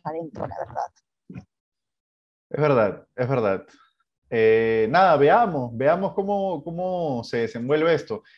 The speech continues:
Speaker 2: Si no le dan la confianza al gabinete Vázquez, lo que sí creo, al gabinete Vázquez, al gabinete Torres, lo que sí creo es que se va a desencadenar ahora sí el desenlace de todo esto, ¿no? Que la cosa se va a acelerar mucho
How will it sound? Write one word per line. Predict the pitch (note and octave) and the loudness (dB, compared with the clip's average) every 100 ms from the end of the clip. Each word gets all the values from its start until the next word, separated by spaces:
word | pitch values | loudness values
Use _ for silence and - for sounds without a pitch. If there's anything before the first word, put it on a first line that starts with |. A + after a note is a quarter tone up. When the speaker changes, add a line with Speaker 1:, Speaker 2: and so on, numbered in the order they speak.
| _ | _
Speaker 2:
Si | _ - | _ -8
no | A#2 E3+ | 0 4
le | F#3+ | 6
dan | G3 | 6
la | G3 | 4
confianza | - - E3 F3+ | 2 -2 -2 0
al | |
gabinete | E3+ B2+ C3+ D3 | 2 0 2 4
Vázquez, | D3+ D3+ D3+ | 4 2 -4
lo | C#3+ | -4
que | C#3 | -6
sí | - B2 | -8 0
creo, | C#3+ C#3 C3+ - - _ _ | 6 6 4 -2 -12 _ _
al | A2+ G2 | -6 -6
gabinete | G#2 G#2 | -4 0
Vázquez, | A2+ G#2 A#2+ G#2+ | 4 6 4 0
al | A2 | -4
gabinete | G#2 G#2 B2 | -4 -2 -2
Torres, | A#2 C3+ B2+ G3 - _ _ _ _ - | 2 2 2 -2 -8 _ _ _ _ -6
lo | B2+ | -4
que | - | -4
sí | D#3+ F3+ C#3+ | -4 -6 -4
creo | F3 F3 E3 F#3+ G#3 - _ | 0 2 2 0 -6 -14 _
es | D3+ D3 - | -2 -2 -6
que | D#3+ D#3 D3+ | 0 2 2
se | D3+ B2 | 0 2
va | B2+ | 4
a | |
desencadenar | C#3+ C#3+ D3 B2 G#2+ A#2+ B2+ | 4 0 -2 0 2 2 2
ahora | B2 A#2+ | 2 0
sí | A2+ C3 | -2 -6
el | B2 | -4
desenlace | A#2+ A2+ F#2+ G#2 G2+ G#2+ | -6 -8 -2 -2 -2 -4
de | - | -4
todo | F2+ D2 | -8 -8
esto, | - - | -14 -18
¿no? | G2+ | -14
Que | G#2+ | -4
la | A2 | -2
cosa | G#2+ C3 | -2 -2
se | C3+ B2+ | 0 2
va | |
a | A#2+ | 2
acelerar | C3+ A#2 A2+ | 2 2 0
mucho | B2 C#3 C#3 D3+ G#3 | 0 -2 -4 -8 -10